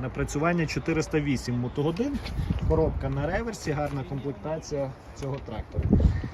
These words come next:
Задньопривідний Л один двісті п'ятдесят п'ять, комплект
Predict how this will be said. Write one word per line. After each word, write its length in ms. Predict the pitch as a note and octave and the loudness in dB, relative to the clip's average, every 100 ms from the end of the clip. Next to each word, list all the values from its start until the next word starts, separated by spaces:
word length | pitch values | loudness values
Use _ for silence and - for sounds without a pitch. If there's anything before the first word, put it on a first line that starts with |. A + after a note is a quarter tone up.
| - - | 2 2
Задньопривідний 1040 | - E3+ D#3+ D3+ C#3+ D#3+ C#3+ B2+ A#2 A#2+ - - - - | 4 2 2 0 2 4 4 2 -4 -4 -4 -2 0 4
Л 220 | C#3+ - | 6 6
один 240 | - C4 | 6 2
двісті 340 | B3 C3 - C3 | 0 -2 0 2
п'ятдесят 500 | - - C#3+ C#3 - | 2 2 2 0 0
п'ять, 320 | G#3 B3+ - - - - - - - - - - - - - | 0 -2 -6 -6 -4 -4 -6 -8 -10 -8 -4 -4 -4 -10 -6
комплект 460 | D3+ C#3+ E3 C#3+ | -4 0 2 2